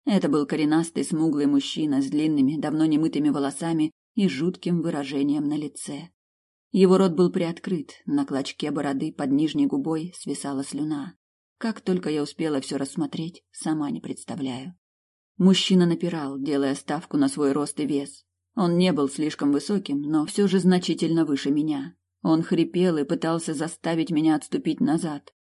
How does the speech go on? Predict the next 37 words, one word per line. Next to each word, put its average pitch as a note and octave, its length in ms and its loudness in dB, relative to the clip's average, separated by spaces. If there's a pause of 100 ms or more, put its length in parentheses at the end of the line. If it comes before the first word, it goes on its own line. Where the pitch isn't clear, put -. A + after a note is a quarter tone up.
(180)
Но F#3 160 4
я E3 220 4
не E3+ 100 2
зря D3+ 300 -2
прошла D3+ 340 -6
подготовку D3+ 600 -4
с - 100 -10
Аббасом D#3 520 -4 (240)
и A3 180 2
такому G3+ 420 4
приему E3 460 2
была D3+ 280 -2
обучена. C#3+ 580 -6 (220)
Знала, E3 520 2
что E3 320 -2
делать C#3+ 340 -4
в - 80 -18
таком C#3 300 -2
случае. D3+ 560 -8 (460)
Заставила E3 580 0
поверить D#3+ 440 0
врага D#3 320 -4
в C#3 40 -4
его D3+ 240 -2
силу E3+ 440 -2 (220)
и F3+ 140 2
немного F3+ 360 4
поддалась E3+ 440 -2
назад, D#3 500 -4 (380)
после D3+ 280 -2
чего C#3+ 280 -2
ушла C#3+ 340 -4
от C#3 120 -6
удара D3 380 -4 (160)
и F3 140 4
ловко D#3 400 -2
оказалась C3+ 560 -6